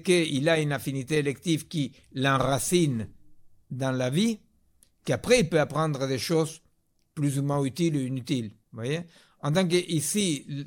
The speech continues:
toute la pédagogie actuelle, comme, comme assimile les mômes à un disque dur, alors qu'est-ce qu'il va faire ?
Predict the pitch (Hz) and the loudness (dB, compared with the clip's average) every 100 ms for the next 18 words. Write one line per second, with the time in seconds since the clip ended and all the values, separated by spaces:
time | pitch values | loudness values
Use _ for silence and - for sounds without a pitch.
0 | 147 208 180 151 156 147 143 151 131 170 | -6 -4 -2 -2 0 0 0 -2 -2 -2
1 | 139 147 - 202 240 185 - _ _ _ | -2 -4 0 2 2 0 -12 _ _ _
2 | - 233 208 151 151 - 165 - 190 170 | 6 8 8 4 -2 -4 -10 2 4 4
3 | 165 147 - 156 190 151 120 113 120 143 | 2 0 2 4 6 4 0 -4 0 4
4 | 160 - - 123 127 123 - 127 135 233 | 4 4 -2 -6 -4 -6 -6 -6 -2 2
5 | 240 120 - _ _ _ - 135 147 185 | 2 0 -8 _ _ _ -8 0 0 2
6 | 143 147 135 - 208 240 | 0 0 -2 0 0 0